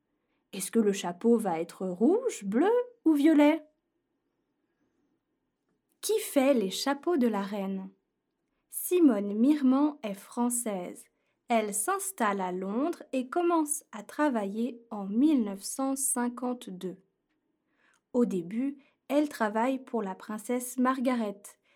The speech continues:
qui est la sœur de la reine. « En mille neuf cent soixante-cinq, j'ai eu la reine », dit Simone.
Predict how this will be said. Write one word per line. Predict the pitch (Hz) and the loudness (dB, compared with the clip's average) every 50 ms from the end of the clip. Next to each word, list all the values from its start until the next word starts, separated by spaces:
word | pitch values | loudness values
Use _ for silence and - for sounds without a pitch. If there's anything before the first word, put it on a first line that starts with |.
| _ _ _ | _ _ _
qui | - - 240 240 | -6 0 2 2
est | 233 226 | 2 2
la | 196 180 175 | 0 -4 -6
sœur | 175 - - - - 254 254 240 208 190 - - - | -8 -8 -8 -4 -4 -2 -2 0 -2 -4 -6 -10 -10
de | - 202 | -6 -6
la | 196 190 190 190 | -4 -4 -4 -6
reine. « | 180 - 185 180 175 - - - _ _ _ _ _ _ _ _ _ _ _ _ _ _ _ _ _ _ _ _ _ _ _ _ _ - | -6 -10 -12 -12 -12 -14 -16 -18 _ _ _ _ _ _ _ _ _ _ _ _ _ _ _ _ _ _ _ _ _ _ _ _ _ 4
En | 294 294 | 8 10
mille | 294 320 381 415 403 381 | 10 10 8 6 2 2
neuf | 370 - | 0 0
cent | - - - 330 311 | -2 -2 0 0 0
soixante-cinq, | 294 - 233 220 220 - - 208 226 233 - - - 359 381 392 359 254 - - - _ - | 0 0 -4 -4 -4 -4 -6 -6 -4 -4 -4 -2 0 0 0 2 2 0 0 -4 -12 _ -2
j'ai | 254 240 254 302 349 | 0 2 4 4 6
eu | 359 349 | 6 4
la | 254 208 196 190 | 4 2 0 -2
reine », | 202 240 302 359 370 311 226 196 180 196 - _ _ _ _ _ _ _ _ - | 0 2 2 4 4 4 2 0 -4 -8 -12 _ _ _ _ _ _ _ _ -14
dit | 196 190 | -12 -12
Simone. | 185 - - - 214 196 185 185 180 180 180 180 196 | -12 -12 -12 -8 -6 -6 -4 -6 -6 -8 -10 -10 -12